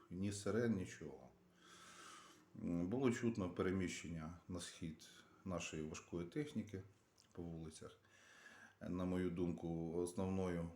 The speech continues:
задачею цієї комендантської години було саме це, щоб ніхто не висовувався, ні, не бачив, не знімав,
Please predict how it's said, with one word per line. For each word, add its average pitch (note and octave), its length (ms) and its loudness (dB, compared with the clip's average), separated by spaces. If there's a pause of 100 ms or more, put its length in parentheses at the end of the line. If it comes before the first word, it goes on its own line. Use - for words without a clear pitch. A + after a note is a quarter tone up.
(520)
задачею F2 640 2
цієї F2 260 2
комендантської F2+ 720 2
години G#2+ 420 2
було F2+ 380 4 (220)
саме F#2 340 -4
це, - 240 -10 (260)
щоб - 280 -14 (800)
ніхто F2 560 -2 (420)
не G2+ 320 8
висовувався, A#2 560 4
ні, F2+ 360 0
не F2 260 0
бачив, F2 440 -2
не E2+ 140 -4
знімав, F#2 580 -4